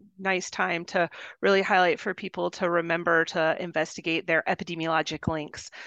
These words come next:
So things like cull markets, slaughter plants, any points of aggregation, uh, sharing of equipment, um,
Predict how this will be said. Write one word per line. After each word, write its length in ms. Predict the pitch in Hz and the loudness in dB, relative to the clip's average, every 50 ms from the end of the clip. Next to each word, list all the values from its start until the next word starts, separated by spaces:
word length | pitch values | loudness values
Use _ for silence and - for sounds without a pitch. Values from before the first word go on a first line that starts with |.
| - - | -18 -18
So 320 | - - - 185 180 180 180 | -6 2 4 6 6 6 4
things 460 | 180 - 190 180 180 180 185 180 - | 2 2 0 0 0 0 -6 -4 0
like 240 | 185 165 160 160 - | 2 2 2 2 0
cull 240 | - - 196 180 180 | -2 0 2 2 2
markets, 580 | 175 170 170 165 - 180 170 165 165 165 - | 4 2 2 2 2 0 0 0 0 -2 -6
slaughter 440 | - - - 196 170 175 170 170 165 | -12 -6 0 2 4 4 4 4 2
plants, 400 | - - 180 170 170 175 170 - | 0 -4 -6 -4 -2 -4 -2 0
any 320 | 233 220 220 214 196 185 - - - - - - | 0 0 2 0 -2 -2 -6 -10 -18 -18 -12 -2
points 300 | - 233 220 208 - - | 2 2 2 2 2 0
of 80 | 190 | 2
aggregation, 960 | - 175 196 196 185 190 180 160 170 175 180 180 - - 180 170 165 165 175 - - - - - _ _ - | 4 4 4 4 2 0 0 2 0 0 0 0 0 -2 -2 -2 -4 -6 -8 -12 -18 -20 -20 -20 _ _ -6
uh, 140 | 156 156 | -4 -2
sharing 380 | 147 - - - 196 175 175 165 | 0 2 4 6 6 6 4 4
of 80 | 156 156 | 0 -2
equipment, 760 | 156 - - - 226 - - 196 196 190 180 - - - - - _ - - | -2 -4 4 4 4 4 4 2 0 0 0 -2 -8 -18 -18 -18 _ -12 -6
um, 480 | - 165 160 160 156 156 160 160 165 | -4 0 0 2 0 0 -2 -6 -14